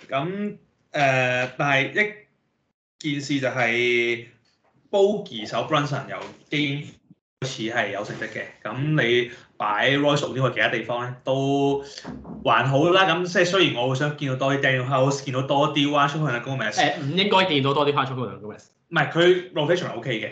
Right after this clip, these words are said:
Speaker 1: 即係你擺佢上嚟打十八、二十分鐘咯，即係唔係同你講話佢正選打咁樣樣
Speaker 2: 係啊，
Speaker 1: 啊？誒，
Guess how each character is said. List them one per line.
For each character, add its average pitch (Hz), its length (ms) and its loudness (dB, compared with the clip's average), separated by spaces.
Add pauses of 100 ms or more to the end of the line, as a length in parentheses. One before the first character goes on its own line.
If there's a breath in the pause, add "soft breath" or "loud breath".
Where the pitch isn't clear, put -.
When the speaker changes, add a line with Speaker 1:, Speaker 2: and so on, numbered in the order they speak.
(140)
Speaker 1:
即 - 80 0
係 147 180 4
你 147 80 2 (140)
擺 139 300 2
佢 147 100 0
上 135 180 -2
嚟 113 140 -2
打 113 180 -4
十 - 200 -8
八、 - 480 -4
二 131 120 -4
十 120 180 -8
分 135 180 -4
鐘 135 80 -6
咯， 135 180 0
即 185 60 4
係 139 100 2
唔 117 40 -4
係 113 120 -2
同 113 140 -4
你 117 60 -2
講 135 160 -2
話 123 120 2
佢 110 240 -6
正 110 180 -6
選 113 200 -8
打 - 100 -6
咁 117 140 -2
樣 110 160 -8
樣 95 60 -6
Speaker 2:
係 101 280 -12
啊， - 160 -10 (300 loud breath)
Speaker 1:
啊？ 110 320 -4
誒， - 40 -12